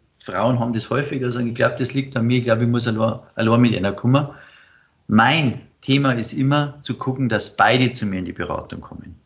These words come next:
Denn, und jetzt kommt dieser Kernsatz, der heißt, eins plus eins ist eins.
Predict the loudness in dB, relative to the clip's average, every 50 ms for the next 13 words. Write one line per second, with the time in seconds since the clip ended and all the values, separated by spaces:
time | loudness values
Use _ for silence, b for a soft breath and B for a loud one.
0 | _ _ _ _ _ b b b b b b b b b b _ 2 2 4 4
1 | 2 0 -2 -8 -10 -6 -4 -2 -2 -2 -4 -4 -4 -2 -2 -2 -2 -2 -2 -4
2 | -4 -2 0 0 0 0 -2 -4 -6 -8 -10 -14 -18 -18 -20 _ _ _ _ _
3 | _ -8 -4 0 0 0 0 0 -2 -6 -10 -12 -18 _ _ _ _ -4 -2 -2
4 | -2 -2 -4 -6 -8 -8 -8 -8 -8 -8 -6 -4 -4 -4 -4 -6 -8 -8 -6 -4
5 | -4 -4 -4 -6 -8 -12 -14 b